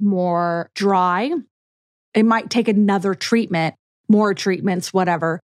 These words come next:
to actually get to the desired look that you want for your feet and or hands, but definitely will improve.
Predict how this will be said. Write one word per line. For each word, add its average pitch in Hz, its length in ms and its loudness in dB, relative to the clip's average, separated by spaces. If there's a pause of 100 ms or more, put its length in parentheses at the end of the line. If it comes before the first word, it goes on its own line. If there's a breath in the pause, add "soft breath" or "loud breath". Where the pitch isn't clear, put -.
(260)
to 247 300 2
actually 208 420 0
get 180 380 -2
to 214 100 -4
the 202 80 4
desired 175 800 -2
look 196 420 -2
that 220 140 0
you 196 180 0
want 180 480 -2 (180)
for 254 160 2
your 247 160 0
feet 254 400 -2
and 202 200 0
or 202 120 0
hands, 202 640 0 (460)
but 202 520 0 (640)
definitely 202 720 0
will 185 480 0
improve. 175 720 -2